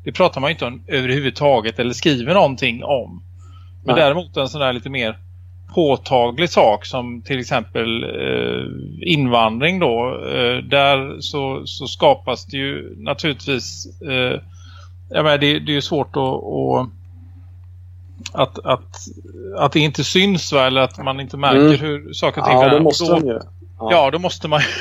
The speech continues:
Speaker 1: <laughs> liksom.
Speaker 2: Ja.
Speaker 1: Eh, ja, nej, det är
Speaker 2: Då måste de ju, men, men sen kan det komma mycket, liksom, frågor som, jag säger inte att de är nödvändigtvis oviktiga, men de är ju oviktiga i, i sammanhanget om man jämför det med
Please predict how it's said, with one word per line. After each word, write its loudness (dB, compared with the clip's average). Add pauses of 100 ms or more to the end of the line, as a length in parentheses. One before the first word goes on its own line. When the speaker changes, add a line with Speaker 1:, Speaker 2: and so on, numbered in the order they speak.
Speaker 1:
<laughs> -14
liksom. -2 (540)
Speaker 2:
Ja. 4 (280)
Speaker 1:
Eh, -10 (360)
ja, -6
nej, 0
det -2
är 2
Speaker 2:
Då 8
måste 4
de 8
ju, 8
men, 2
men 2
sen 4
kan 2
det 4
komma 2
mycket, 2
liksom, 2 (420)
frågor 6
som, 2
jag 6
säger 4
inte 2
att 0
de 0
är 4
nödvändigtvis 0
oviktiga, 2
men 0
de 2
är 2
ju 2
oviktiga 4
i, 2
i 2
sammanhanget 2
om -2
man 2
jämför 4
det 6
med -2